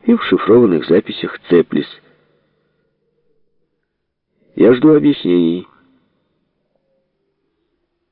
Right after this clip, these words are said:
Я должен обдумать все это. Прошу отложить наш разговор.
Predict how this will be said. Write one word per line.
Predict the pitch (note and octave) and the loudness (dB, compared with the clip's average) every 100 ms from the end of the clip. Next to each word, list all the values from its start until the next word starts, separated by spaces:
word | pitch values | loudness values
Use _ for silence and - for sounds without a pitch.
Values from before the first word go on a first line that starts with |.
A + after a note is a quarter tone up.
| _ _ _ _ _ _ | _ _ _ _ _ _
Я | - - - C#2 - - - - _ _ _ - _ _ - _ | -20 -16 -10 -8 -8 -14 -18 -20 _ _ _ -20 _ _ -20 _
должен | - D#2 C#2+ D2+ | -2 -2 0 -4
обдумать | D#2+ D#2 C#2 G#1 | -4 -4 -6 -8
все | - - - | -10 -6 -6
это. | - - - - - - _ _ _ _ _ _ _ _ _ _ _ _ _ _ _ _ _ _ _ _ _ _ - - - | -8 -14 -16 -18 -20 -20 _ _ _ _ _ _ _ _ _ _ _ _ _ _ _ _ _ _ _ _ _ _ -20 -20 -6
Прошу | F#2 - E2 | -4 -2 -2
отложить | - D2+ - - - | -2 -4 -4 -8 -12
наш | - - | -12 -10
разговор. | C2+ B1+ C3+ A#2 - - | -10 -8 -8 -8 -10 -16